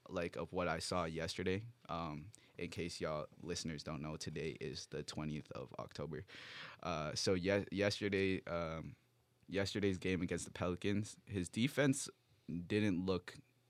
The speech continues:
good enough for me to, like, um, have confidence in him, like, the utmost confidence. But, uh, it's just one game.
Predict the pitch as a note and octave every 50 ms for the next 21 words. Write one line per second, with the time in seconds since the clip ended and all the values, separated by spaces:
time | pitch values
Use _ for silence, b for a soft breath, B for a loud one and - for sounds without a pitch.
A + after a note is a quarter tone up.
0 | _ - - - G#2+ G#2+ G#2+ G#2 G#2 G#2+ G#2+ G#2+ - - - - _ _ _ _
1 | _ _ _ _ _ _ _ _ _ _ _ _ - - - G#2 G2 F2+ F#2+ F#2+
2 | F#2+ F#2+ F2+ - - F2 F2+ F2 F2 E2+ E2 D#2 - - _ _ _ _ _ _
3 | _ _ _ _ - F#2+ F2 E2+ D2+ D2 - - - - _ _ - - E2+ E2+
4 | D#2+ D#2+ D2+ D2 C#2 A#1 - - _ _ _ _ - - - - - A2 G2+ G2
5 | - - - F#2 F#2+ G2 - A2 G#2+ A#2 A#2 - - A#2+ B2 A#2+ B2 B2 A#2+ A#2+
6 | A#2 - F2 F#2 E2 - - - - - _ - - G2 - A2 A2+ A#2 - -
7 | A2+ A#2 A#2+ - A#2+ B2+ B2+ B2 - - - G#2+ - - F2+ E2+ D#2 - - b
8 | b b b b b b b b b - - G2+ G#2+ A#2 - F#3+ C#3+ G#2+ G#2 G2
9 | F#2 F2 F2+ F2+ F#2 G2 G2